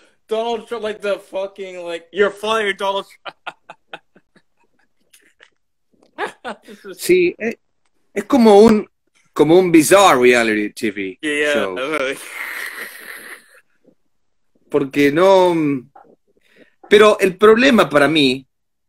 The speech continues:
Speaker 2: es que, eh, there, there, there's a, there's an important part of our generation that actually,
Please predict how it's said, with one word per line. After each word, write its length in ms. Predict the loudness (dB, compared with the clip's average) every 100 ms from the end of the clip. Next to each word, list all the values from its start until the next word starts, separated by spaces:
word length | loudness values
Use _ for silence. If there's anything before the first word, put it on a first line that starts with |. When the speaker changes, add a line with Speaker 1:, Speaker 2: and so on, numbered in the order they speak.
| _ _ _ _ _ -6
Speaker 2:
es 180 | -4 -2
que, 480 | 2 4 4 0 -8 _ _ _ _ _ _ _ _
eh, 320 | 0 2 2 -2 _ -20 -20 _ _ _
there, 220 | -4 -4 -4 _ _ _ _
there, 220 | -4 -4 -2
there's 400 | 0 2 2 2
a, 200 | -2 -4 _ _ _ _ _ _
there's 280 | 0 2 2
an 100 | -2
important 640 | -4 -2 0 0 -2 -8 _ _ _ _ _ _ _ _ _ _ _ _ _
part 340 | 2 4 4 4
of 140 | 2
our 180 | 2 2
generation 880 | 0 -2 0 2 0 -2 -10 -10 -14 _ -4
that 180 | -2 0
actually, 760 | -2 -4 -4 0 2 0 -2